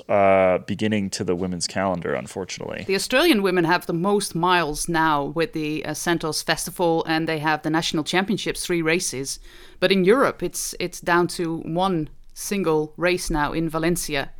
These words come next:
Speaker 2: a one-day race, if it's gonna happen this weekend.
Speaker 1: Yeah, and that's not really gonna, uh, gonna tune up the legs. <laughs> One one-day race. <laughs> It's gonna be a lot of motor pacing in the women's peloton's future, I think, over the next couple months.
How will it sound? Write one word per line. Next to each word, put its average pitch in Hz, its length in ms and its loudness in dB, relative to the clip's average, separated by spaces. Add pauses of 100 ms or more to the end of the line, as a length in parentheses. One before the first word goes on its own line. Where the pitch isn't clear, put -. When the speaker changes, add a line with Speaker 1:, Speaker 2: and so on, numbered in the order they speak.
(160)
Speaker 2:
a 165 60 0
one-day 208 320 4
race, - 400 -6 (280)
if 190 140 4
it's 175 140 -6
gonna 151 160 -4
happen - 280 -8 (100)
this - 140 -12
weekend. - 280 -14 (400)
Speaker 1:
Yeah, 101 180 -6 (160)
and 113 100 -6
that's 117 200 4
not 117 140 6
really 110 180 6
gonna, 101 180 2
uh, 73 320 2 (180)
gonna 101 200 -2
tune 120 260 0
up 104 140 4
the - 80 -4
legs. 92 460 2 (300)
<laughs> 147 220 -2
One 113 300 6
one-day 107 320 4
race. - 520 2
<laughs> - 60 -20 (180)
It's - 440 -6
gonna 165 80 -2
be 180 40 -8
a 180 40 6
lot 180 100 12
of 156 80 6
motor 139 220 8
pacing 104 420 0
in 85 140 -2
the 98 80 2
women's 98 340 -2
peloton's 101 580 2
future, 98 460 0
I 85 120 2
think, 90 380 -4 (440)
over 98 120 6
the 95 80 4
next 95 280 2
couple - 260 0
months. - 1000 -2